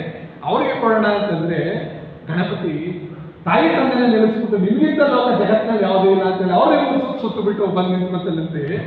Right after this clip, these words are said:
ಅಂತಹ ಬುದ್ಧಿವಂತ ಗಣೇಶ ತಂದೆ ತಾಯಿನೇ ಲೋಕವು ಎಂದು ಕರೆದ ಮೇಲೆ ತಂದೆ ತಾಯಿಗಳು ಸ್ವರ್ಗಕ್ಕೆ ಹೋಗಬಹುದು ಎನ್ನುವ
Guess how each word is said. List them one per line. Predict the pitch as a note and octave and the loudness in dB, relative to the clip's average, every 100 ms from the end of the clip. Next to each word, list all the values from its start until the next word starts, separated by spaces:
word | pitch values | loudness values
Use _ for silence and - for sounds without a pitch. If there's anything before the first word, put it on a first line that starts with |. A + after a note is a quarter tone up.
| - - D#3 | -8 -12 -10
ಅಂತಹ | E3 F3+ | -6 -2
ಬುದ್ಧಿವಂತ | G3+ F#3+ D#3+ E3+ E3 E3 F3+ C#3+ | 0 0 0 0 -2 -2 -4 -4
ಗಣೇಶ | D#3 F3+ - D#3+ - D#3 - - | -2 -2 -2 0 0 -2 -6 -8
ತಂದೆ | C#3 D3+ G#3+ | -6 0 2
ತಾಯಿನೇ | A3 A#3+ A#3+ C#4 C4 | 4 4 4 2 4
ಲೋಕವು | A#3 A#3+ A#3+ A3+ G#3+ | 6 4 2 2 2
ಎಂದು | G3+ - | 2 0
ಕರೆದ | F3 E3 E3+ | 0 0 0
ಮೇಲೆ | D#3+ D3+ C#3 - - - | 0 0 -2 -2 -4 -8
ತಂದೆ | - D3+ G#3 E4+ | -6 -2 2 4
ತಾಯಿಗಳು | E4 D#4+ D4+ C#4+ | 4 4 4 4
ಸ್ವರ್ಗಕ್ಕೆ | G#3 G#3 G#3+ - | 4 2 2 4
ಹೋಗಬಹುದು | G3+ G3 E3+ E3+ D#3+ D3+ D3+ | 4 4 2 2 2 0 -2
ಎನ್ನುವ | C#3 C#3 | -4 -6